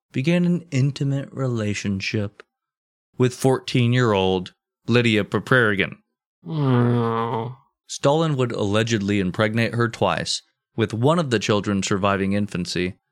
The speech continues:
Speaker 1: but he never acknowledged that the surviving boy was his.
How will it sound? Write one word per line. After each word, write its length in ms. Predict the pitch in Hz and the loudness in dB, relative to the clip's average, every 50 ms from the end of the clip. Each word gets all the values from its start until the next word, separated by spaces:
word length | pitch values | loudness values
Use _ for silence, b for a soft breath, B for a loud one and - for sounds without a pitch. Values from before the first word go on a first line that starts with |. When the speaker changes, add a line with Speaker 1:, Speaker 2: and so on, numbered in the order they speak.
| _ _ _ _ _ _ | _ _ _ _ _ _
Speaker 1:
but 100 | - 117 | 0 0
he 100 | 120 113 | 0 2
never 360 | 113 117 127 139 139 151 151 | 2 2 2 2 2 2 0
acknowledged 680 | 143 123 117 113 104 101 95 87 80 82 - - - _ | 0 0 0 0 0 0 0 -2 -4 -4 -8 -10 -6 _
that 140 | 101 98 - | -6 -4 -4
the 100 | - 90 | -4 -4
surviving 560 | - - 95 98 110 110 117 117 117 110 101 | -4 -2 0 2 2 2 2 0 -2 -2 -2
boy 260 | 95 104 101 110 113 | 0 0 0 0 0
was 240 | 107 95 92 85 - | -2 -4 -4 -4 -2
his. 420 | - 107 98 - - - - - | -2 -2 -2 -2 -6 -10 -14 -16